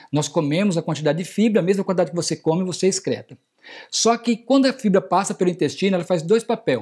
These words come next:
Uma é varredura, ela faz uma limpeza no intestino. O segundo papel é que os bacilos da nossa microbiota, eles acabam comendo a fibra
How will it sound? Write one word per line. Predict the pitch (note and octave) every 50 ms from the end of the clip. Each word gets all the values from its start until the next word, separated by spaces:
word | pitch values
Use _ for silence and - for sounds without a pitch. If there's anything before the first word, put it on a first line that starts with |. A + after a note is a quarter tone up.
| B2 - _
Uma | F3+ F#3 F3+
é | D#3+
varredura, | D3 E3+ C#3+ D#3+ D#3 C#3 D3+ F#3+ A3 G#3+
ela | F3 C3+
faz | - C#3+ C3
uma | D3 D3+
limpeza | E3+ G#3 G3 - - E3 F3+ G#3 F#3+ D#3+ C3+ - - _ _ _
no | D3+
intestino. | E3 D#3+ - G3+ G3+ - - C3 A#2 G#2+ G#2+ _ _ _ - - - _
O | F#3 E3
segundo | - A#3+ G#3+ C4+ A#3 A3
papel | - G3 - - - E3+ F3+ E3 C3+ B2+ - - _ _ _ _ _ _ _
é | F3 F3+
que | E3+ -
os | A3 G3
bacilos | F#3+ G#3 G#3+ E3+ - - A3+ A#3+ G#3 F3+ D#3
da | D#3+ D#3
nossa | D#3 D3 - D#3
microbiota, | D3 C#3+ - D#3+ D#3 D3 C3+ C#3 D3 D#3+ E3+ - C#3 - - _ _ _
eles | D3+ D#3+ D#3+
acabam | F3+ F3 - F#3+ G3 G3+ G3+
comendo | - - A3+ G#3 F3 F3+ G3+ A#3 A#3 G3
a | E3+
fibra | D#3+ - - C3+ C#3+ D#3 E3 F3 A3 G#3+ -